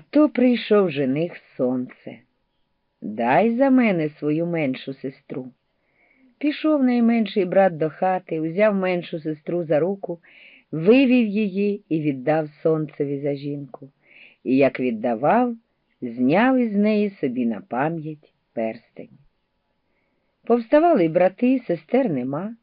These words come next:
нема кому їсти варити. Ловлять старші брати меншого і б'ють.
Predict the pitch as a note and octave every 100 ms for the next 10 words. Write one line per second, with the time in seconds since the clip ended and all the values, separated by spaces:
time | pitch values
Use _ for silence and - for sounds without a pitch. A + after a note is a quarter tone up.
0 | _ _ B2+ D#3+ F#3+ B3+ C4 D#3+ D3+ C#3+
1 | D#3+ F3+ - G#3+ G#3+ G#3+ A3 A3 A#3 A#3
2 | _ _ _ - _ - A#3 D4+ A3+ F3+
3 | D#3+ - - G3+ F3 - D#3 E3+ F3 G#3
4 | G3 A#3 C#4+ C4 - B3 A#3 G#3 D#3+ D#3+
5 | F3 D#3+ - -